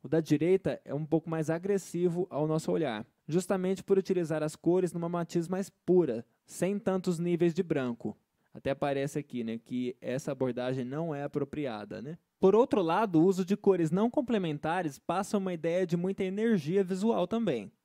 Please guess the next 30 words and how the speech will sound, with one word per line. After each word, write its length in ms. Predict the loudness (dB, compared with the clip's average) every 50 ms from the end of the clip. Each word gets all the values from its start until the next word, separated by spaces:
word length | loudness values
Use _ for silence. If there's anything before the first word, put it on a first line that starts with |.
| _
É 80 | 0 0
o 60 | 2
que 80 | 2 2
acontece, 420 | 2 2 2 4 2 0 0 0
por 180 | 2 2 4 4
exemplo, 400 | 4 2 0 0 -2 -2 -4 -4
nas 220 | -2 -2 0 0
imagens 480 | 0 0 0 0 0 0 0 0 -2 2
do 140 | 2 2 4
Romero 380 | 4 2 0 2 2 2 2
Brito. 420 | 2 4 4 4 2 0 -4 -8 -8 _ _
A 80 | -4 -2
gente 200 | -2 -2 0 2
percebe 480 | 2 0 2 2 0 0 0 0 -2
que 200 | -2 _ -2 0
existe 520 | 0 0 0 0 -2 -2 -2 -2 -2 -4 -2
uma 160 | -2 0 -2
energia 340 | 0 2 2 2 2 0 0
visual 320 | 0 0 2 2 0 0
forte, 580 | 0 2 2 4 4 2 0 -4 -8 -12 -12 -12 _ _ _ _ _
mas 160 | -2 2 2
uma 100 | 4 4
imagem 400 | 4 4 4 2 2 2 0 0
dessas, 640 | 0 0 0 0 0 -2 -4 -6 -6 -6 -10 -18 _ _ _ _ _ _
como 220 | -2 -2 0 0 0
um 60 | -2
fundo 420 | -2 -2 -2 0 0 2 2 2
de 80 | 2 2
uma 140 | 0 0 -2
aplicação, 720 | -2 -4 -6 -6 -6 -8 -2 0 0 0 0 0 -4 -6